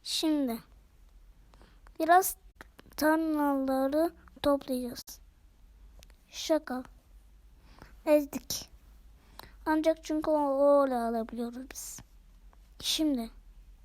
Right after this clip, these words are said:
O koyuncuk büyüyecek. Büyüme vaktinden geldi koyuncuk.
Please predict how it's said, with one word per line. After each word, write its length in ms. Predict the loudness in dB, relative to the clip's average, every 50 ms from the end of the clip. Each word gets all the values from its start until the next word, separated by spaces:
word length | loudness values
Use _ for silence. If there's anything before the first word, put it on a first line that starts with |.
| -20 -20 _ -20 -20 -20 -20 -20 -20 -20 _ -20 _ -20 _ _ -20 -20 -20 -4 _
O 140 | 2 2 2
koyuncuk 640 | 4 2 2 2 0 -2 -2 -2 -4 -6 -6 -2 0
büyüyecek. 720 | 0 2 2 0 2 0 0 0 0 -6 -10 -10 -10 -16 _ _ -20 -20 _ _ _ _ -20 _ -20 -20 -20 _ -20 _ _ -20 _ -20 _ _ -20 -20 _ _ _ -20 -16 -4 -2
Büyüme 340 | 0 2 2 2 2 0 0
vaktinden 560 | -2 -4 -6 -10 -6 _ -2 0 0 2 2
geldi 240 | 2 0 0 -2 -2
koyuncuk. 440 | 0 0 2 2 0 -2 -4 -8